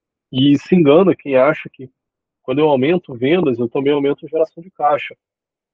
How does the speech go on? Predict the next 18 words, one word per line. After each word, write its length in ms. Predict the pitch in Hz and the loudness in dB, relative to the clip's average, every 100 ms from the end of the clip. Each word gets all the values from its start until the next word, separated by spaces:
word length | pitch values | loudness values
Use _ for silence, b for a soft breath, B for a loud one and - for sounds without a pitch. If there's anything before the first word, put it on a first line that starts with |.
| _ | _
Lembrem 400 | 120 139 170 185 | -4 -2 0 0
lá 100 | 165 | 0
no 80 | 139 | 0
começo 500 | - 180 143 160 - | -2 -6 -4 -6 -8
dessa 200 | 151 - | -14 -14
conversa, 460 | - 147 131 139 160 | -14 -2 0 0 -6
quando 220 | 160 151 | -12 -8
a 20 | |
gente 160 | 156 156 | -8 -8
falou 180 | - 143 | -6 -4
de 80 | 156 | -2
métricas 500 | 147 135 - - - | 2 0 -2 -14 -20
que 100 | - | -20
compõem 380 | - 156 - 143 | -20 -20 -16 -16
o 20 | |
capital 360 | - - 151 160 | -16 -16 -8 -2
de 140 | 170 | 2
giro. 260 | 165 156 | 2 2